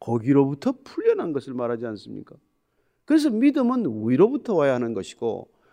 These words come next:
부어주시는 믿음이라야 하고, 내 신념이나 확신이 아니라 하나님께서 부어주시는 기본적인 은혜의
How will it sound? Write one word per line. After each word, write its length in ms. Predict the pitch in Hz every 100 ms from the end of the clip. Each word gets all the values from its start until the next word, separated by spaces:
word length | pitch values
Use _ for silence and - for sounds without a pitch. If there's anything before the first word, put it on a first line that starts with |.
| _
부어주시는 720 | - 294 294 208 180 196 160 139
믿음이라야 540 | 147 139 127 110 101
하고, 380 | 95 98 - - _ _ _ -
내 200 | 170 226
신념이나 680 | 226 247 220 233 233 233 190
확신이 340 | 185 - 190
아니라 360 | 143 147 139 - _ _ _
하나님께서 680 | - 349 349 240 208 165
부어주시는 800 | 143 185 170 143 127 147 131 95 _ _ _ _
기본적인 880 | 214 254 285 269 202 202 202 160 113 _ -
은혜의 640 | 233 311 262 175 185 185